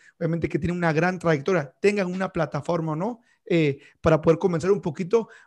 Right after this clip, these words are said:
fuera del, de lo que por lo general hablan en sus propios emprendimientos. Y en este caso, pues, es un gran honor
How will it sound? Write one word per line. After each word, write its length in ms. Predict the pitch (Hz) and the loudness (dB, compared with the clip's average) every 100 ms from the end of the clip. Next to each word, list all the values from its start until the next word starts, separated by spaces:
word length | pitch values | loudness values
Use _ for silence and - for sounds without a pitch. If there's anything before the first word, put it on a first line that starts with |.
| _ | _
fuera 420 | - 220 262 285 | -4 4 6 6
del, 420 | 196 180 165 165 | 4 0 0 0
de 100 | 165 160 | 4 2
lo 80 | |
que 100 | 156 | 2
por 140 | 160 160 | -2 -4
lo 40 | |
general 320 | 160 151 170 | -2 -2 0
hablan 220 | 196 202 180 | 0 -2 -4
en 80 | |
sus 160 | 147 135 | -8 -6
propios 240 | 190 185 | -4 -4
emprendimientos. 560 | 175 160 147 151 160 139 | -4 -6 -6 -4 -6 -4
Y 60 | 156 | -2
en 80 | |
este 180 | 175 185 | -2 -2
caso, 180 | 190 175 | -2 -4
pues, 140 | 170 | -4
es 80 | 151 | -4
un 80 | 165 | -4
gran 160 | 170 170 | -4 -4
honor 220 | 165 170 | -6 -8